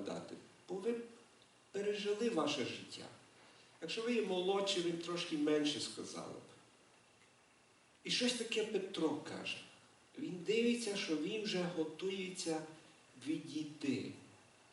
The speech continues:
Якось Ісус Христос йому дав знати. І він переживає за церкву Христову. І він пише, він хоче, щоб вони зрозуміли деякі важливі речі.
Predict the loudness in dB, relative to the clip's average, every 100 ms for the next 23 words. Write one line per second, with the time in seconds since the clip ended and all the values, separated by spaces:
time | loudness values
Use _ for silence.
0 | -20 -12 -2 0 2 -2 -2 -4 -6 -6
1 | -6 0 0 0 -2 -2 -2 0 0 0
2 | 0 2 2 2 -4 -10 -16 -20 -20 -20
3 | -20 -20 -20 -20 -20 -20 -20 -18 -4 2
4 | 4 4 6 4 4 2 0 0 4 4
5 | 4 2 0 2 2 2 -2 -6 -6 -6
6 | -8 -10 -8 -4 2 4 4 2 4 4
7 | 4 0 0 -2 2 0 2 -2 -4 -6
8 | -4 0 6 6 6 2 -8 -6 -2 0
9 | 2 2 0 4 6 6 6 4 6 6
10 | 6 2 0 0 0 0 2 2 0 -2
11 | -8